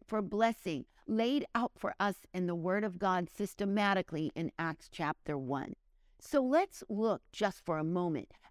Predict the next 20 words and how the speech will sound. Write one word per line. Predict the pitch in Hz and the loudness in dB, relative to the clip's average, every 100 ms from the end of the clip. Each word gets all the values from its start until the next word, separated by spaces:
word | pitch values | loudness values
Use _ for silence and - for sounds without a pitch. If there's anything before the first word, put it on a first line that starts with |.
| - | -8
at | 196 - | -6 -4
Acts | 202 - - | -4 -4 -8
chapter | - 214 196 - 202 | 0 2 2 0 -2
one. | 185 190 151 - _ _ _ | 0 0 -2 -6 _ _ _
First | 233 233 - | 0 0 0
of | 226 214 | 0 6
all, | 208 | 6
beloved | 185 190 196 185 185 | 4 2 2 2 -2
saints, | - 202 185 - | -2 0 -2 -2
we | 196 | 0
need | 202 208 | 0 0
to | 185 | -2
see | 175 214 214 | -4 -2 0
that | 196 175 - | 2 0 -2
in | 190 - | -4 -2
Acts | 190 - | -4 -4
chapter | - 196 - 180 | -2 -2 0 -2
one, | 180 196 185 | 0 0 2
verse | 190 180 | 0 -2
three, | - 220 262 240 | -4 0 0 0